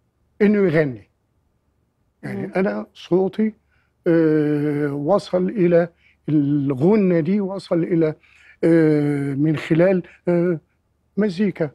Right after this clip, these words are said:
Speaker 1: بغني، بغني، حتى ولو بغني غلط.
Speaker 2: مم.
Speaker 1: ولكن ده بيعود إلى الأحبال الصوتية، بيجلي الأحبال الصوتية،
Speaker 2: آه.
Speaker 1: آه، كويسة جدا، جدا، جدا.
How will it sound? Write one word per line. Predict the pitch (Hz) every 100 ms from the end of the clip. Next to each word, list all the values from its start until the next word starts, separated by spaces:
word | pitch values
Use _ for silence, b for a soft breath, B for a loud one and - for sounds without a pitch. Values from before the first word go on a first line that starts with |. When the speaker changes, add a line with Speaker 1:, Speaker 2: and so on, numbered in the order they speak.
| _
Speaker 1:
بغني، | 175 170 175 175 160 143 _ _ _
بغني، | 190 185 180 156
حتى | - 220 - 175
ولو | 175
بغني | 165 170 180 147
غلط. | 151 139 127 - - b b
Speaker 2:
مم. | 208 208
Speaker 1:
ولكن | 151 170 170 143 127
ده | 160 233
بيعود | 208 151 143 156
إلى | 160 139
الأحبال | 135 - - 147 143
الصوتية، | - - 131 - 180 160 - B B
بيجلي | 131 147 160 156 131
الأحبال | 123 127 - 143 135
الصوتية، | - 127 117 147 123 - B 233 214
Speaker 2:
آه. | 185
Speaker 1:
آه، | 131 123
كويسة | - 147 127 - 113
جدا، | 110 - 123
جدا، | 110 113
جدا. | - _